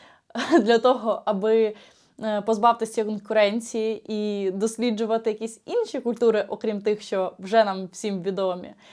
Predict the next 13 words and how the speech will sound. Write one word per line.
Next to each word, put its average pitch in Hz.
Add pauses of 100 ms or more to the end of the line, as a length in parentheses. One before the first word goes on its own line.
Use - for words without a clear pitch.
(380)
І 233 (200)
Софія 359
бере 233
свій 202
апарат 214
і, 220
за 208
такою 220
логікою 214
керуючись, 311 (420)
їде 302
абсолютно 247
в 214